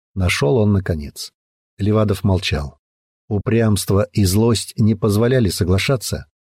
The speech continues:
Да и что вообще наговорит Рамирес? "Ты понял?" В голосе Джонса зазвучало явное раздражение.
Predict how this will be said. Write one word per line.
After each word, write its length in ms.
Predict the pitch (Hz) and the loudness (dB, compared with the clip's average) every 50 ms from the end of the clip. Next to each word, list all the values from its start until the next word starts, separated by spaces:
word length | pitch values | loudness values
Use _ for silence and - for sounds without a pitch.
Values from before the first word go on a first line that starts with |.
| _ _ - | _ _ -8
Да 220 | 92 95 123 175 | -4 -2 0 2
и 100 | 165 165 | 2 2
что 280 | 165 160 - - 180 165 | 0 -2 -2 -2 0 0
вообще 360 | 170 143 - - - 160 156 | 0 0 -2 -2 -2 0 2
наговорит 480 | 147 147 135 135 131 135 135 131 - | 2 2 2 2 2 2 2 2 0
Рамирес? 540 | 127 127 127 135 123 87 76 - - - - _ _ _ _ _ _ _ _ _ _ - | 0 2 2 2 0 0 -4 -6 -12 -14 -16 _ _ _ _ _ _ _ _ _ _ -8
"Ты 260 | 127 120 123 123 120 104 - _ | -4 -2 0 0 -2 -2 -6 _
понял?" 500 | - 180 196 202 185 147 107 92 82 78 - _ _ | -6 -2 0 2 2 2 2 0 -2 -6 -12 _ _
В 120 | - 92 87 | -6 -4 0
голосе 340 | 87 90 95 92 - 104 | 0 2 2 2 0 -2
Джонса 420 | 85 82 85 82 85 87 - 127 120 | -2 0 0 0 0 0 0 0 0
зазвучало 540 | 107 127 123 143 151 139 - 156 151 151 151 | 0 0 0 0 0 0 0 0 0 2 2
явное 500 | 139 101 101 101 104 107 107 110 113 113 | 2 2 2 2 2 2 2 2 2 2
раздражение. 760 | 113 107 101 117 117 107 92 85 78 76 76 76 73 76 | 0 0 0 0 -2 -2 -2 -2 -4 -4 -6 -8 -8 -10